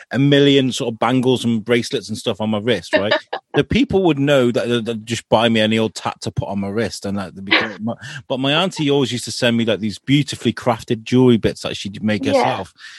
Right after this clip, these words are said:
Speaker 1: I love it. They were great. They were great because there was, there
Speaker 2: Yeah,
Speaker 1: was
Speaker 2: they're unique, aren't they?
Speaker 1: Hmm. Um, what was Christmas like for you? Did you have lots of, uh, lots of work to do <laughs> over Christmas?
Speaker 2: Yes, Christmas
Speaker 1: Yeah.
Speaker 2: was so busy. Um, I've actually got my mum working with me because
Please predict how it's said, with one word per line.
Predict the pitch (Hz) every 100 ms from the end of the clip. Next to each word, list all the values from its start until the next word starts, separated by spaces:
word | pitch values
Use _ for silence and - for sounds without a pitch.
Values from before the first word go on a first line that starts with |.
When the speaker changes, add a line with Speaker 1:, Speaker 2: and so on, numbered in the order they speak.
| - -
Speaker 1:
I | 262
love | 302 262
it. |
They | 269
were | 294
great. | 233 294 139 - -
They | 185
were | 190
great | 202 151
because | 117 135 127
there | 143
was, | 139 - - _
there | - 240
Speaker 2:
Yeah, | 208
Speaker 1:
was | 214
Speaker 2:
they're | 240
unique, | 254 262 262 214 -
aren't | 214 214
they? | - - 226 _ 226
Speaker 1:
Hmm. | 185 87 - _ _ - - -
Um, | 143 143
what | 165
was | 170
Christmas | - 185 147 127
like | 101
for | 107
you? | 104
Did | 107
you | 131
have | 120
lots | 131 113 131
of, | 113 117
uh, | 113 110
lots | 120 117
of | 123
work | 127 -
to | -
do | - 143
<laughs> |
over | 123 -
Christmas? | - - - - - _ -
Speaker 2:
Yes, | 220 196 - - - _ -
Christmas | 277 262 247
Speaker 1:
Yeah. | 170
Speaker 2:
was | 240
so | - 226 220 -
busy. | 185 185 190 202 - _ -
Um, | 214 208 208 214 - _ _ _ _ -
I've | 240 262
actually | - -
got | 247 -
my | 220
mum | 220 220 220 214
working | 196 196 - 190
with | 190 190
me | 190 208 214
because | 208 214 202 -